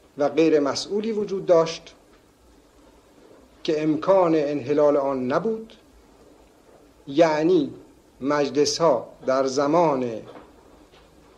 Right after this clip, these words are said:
دوره‌های اجلاسیه‌شون، دولت‌هایی که به کلی در تحت اختیار آنها بود، وامی داشتند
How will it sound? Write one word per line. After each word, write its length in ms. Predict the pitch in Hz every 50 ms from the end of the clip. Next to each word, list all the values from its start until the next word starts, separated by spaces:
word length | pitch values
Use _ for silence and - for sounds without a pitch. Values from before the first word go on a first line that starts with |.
| -
دوره‌های 580 | - 151 143 143 139 135 123 143 175 170 165 151
اجلاسیه‌شون، 840 | 135 135 123 120 135 127 117 - - 139 180 180 - 214 214 214 214 - - - - - - _ _ - - _ _ _ _ _ _ - - - - - - - _ _ _ _ _
دولت‌هایی 680 | 160 156 147 151 147 147 143 143 - 175 190 190 180 160
که 160 | - - 143
به 140 | 123 127 143
کلی 480 | 143 - 156 151 147 156 196 208 160 131
در 180 | 123 135 131
تحت 340 | 123 - - 180 151 151 -
اختیار 380 | 147 143 147 - - 147 139 135
آنها 320 | 131 131 127 113 131 123
بود، 320 | 123 135 175 - - - - - - - _ _ _ _ _ - _ _ - _ _ _ _ _ _ _ _ _ _ - - - - - -
وامی 360 | 120 147 180 214 233 240 233
داشتند 640 | - 214 214 - - - 196 185 185 185 185 185